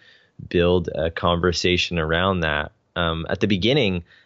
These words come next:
I had a structure, like, a really set structure. I asked essentially four questions,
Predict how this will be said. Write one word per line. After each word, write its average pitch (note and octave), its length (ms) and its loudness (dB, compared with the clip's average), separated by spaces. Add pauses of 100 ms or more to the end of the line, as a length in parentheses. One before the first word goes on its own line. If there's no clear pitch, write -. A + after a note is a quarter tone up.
I - 80 -4
had G2+ 160 0
a F2+ 60 -2
structure, E2+ 520 -6
like, D2+ 140 -6
a E2 80 -2
really F#2 320 -2
set E2+ 300 0
structure. F#2+ 500 -2
I F2 100 0
asked E2 440 -2 (500)
essentially F#2 400 -4
four G2 380 -2
questions, G#2 800 -4